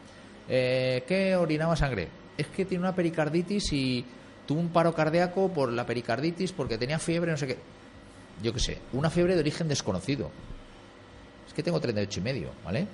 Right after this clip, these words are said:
Mucha gente ingresa en hospital y está ingresado una serie de tiempo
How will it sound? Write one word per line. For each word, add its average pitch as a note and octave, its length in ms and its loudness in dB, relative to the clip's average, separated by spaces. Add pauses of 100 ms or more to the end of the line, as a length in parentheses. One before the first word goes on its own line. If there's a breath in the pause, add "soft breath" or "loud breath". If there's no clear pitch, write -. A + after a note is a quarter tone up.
(260)
Mucha G2 200 2
gente B2+ 400 0
ingresa A2 440 0
en G#2+ 60 0
hospital G#2+ 520 0
y - 20 -4
está F2 200 -2
ingresado F#2+ 560 2
una F2 100 -4
serie F#2 240 -2
de F#2 220 0
tiempo G#2+ 440 -2